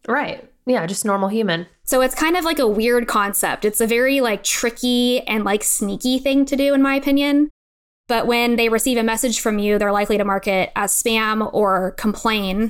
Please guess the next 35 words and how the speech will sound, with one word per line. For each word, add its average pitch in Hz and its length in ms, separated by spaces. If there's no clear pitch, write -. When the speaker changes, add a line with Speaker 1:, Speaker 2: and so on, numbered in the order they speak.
Speaker 2:
And 202 480
that 202 240
obviously 202 400
will 202 140
ruin 202 160
your 196 100
reputation, 196 580
especially 262 440
over, 202 240
like, 185 240
a 202 80
period 208 340
of 196 100
time. 196 360
Like, 202 160
if 196 120
you 208 120
are 190 120
not 180 240
using 247 240
a 247 40
double 254 220
opt-in 254 580
and 214 180
you 208 60
don't 208 140
realize 202 300
it's 196 120
happening 220 420
and 202 80
it - 60
just 196 160
continues 202 640
to - 100
happen, 220 600